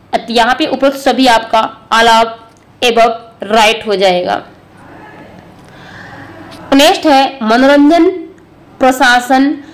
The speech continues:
निम्न राष्ट्रीय लक्ष्य को प्राप्ति में सहयोग देता है। तो मनोरंजन प्रशासन जो है, निम्न राष्ट्रीय लक्ष्य को प्राप्ति में सहयोग देता है। तो यह लोकतांत्रिक नागरिकता का विकास करता है, right है।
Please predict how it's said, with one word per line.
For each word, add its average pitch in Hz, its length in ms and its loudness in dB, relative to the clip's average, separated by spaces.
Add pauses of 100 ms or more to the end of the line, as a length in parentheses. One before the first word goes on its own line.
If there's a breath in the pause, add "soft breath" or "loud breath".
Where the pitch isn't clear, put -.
(160 loud breath)
निम्न 339 300 4
राष्ट्रीय 254 600 0
लक्ष्य 233 500 -2
को 220 240 0
प्राप्ति 233 640 -2
में 220 160 0
सहयोग 214 420 0
देता 180 260 -2
है। 185 320 -8 (960 loud breath)
तो 294 120 2
मनोरंजन 269 420 2
प्रशासन 269 520 0
जो 240 100 0
है, 220 120 4
निम्न 285 200 2
राष्ट्रीय 262 420 2
लक्ष्य 240 300 -2
को 269 120 0 (440)
प्राप्ति 233 340 0
में 254 100 0
सहयोग 220 420 0
देता 196 300 -2
है। 190 260 -6 (840 loud breath)
तो 277 100 2
यह 285 240 4
लोकतांत्रिक 262 840 2
नागरिकता 240 520 2
का 254 100 2
विकास 254 480 0
करता 247 280 -4
है, 254 180 0
right 208 340 0
है। 262 100 -8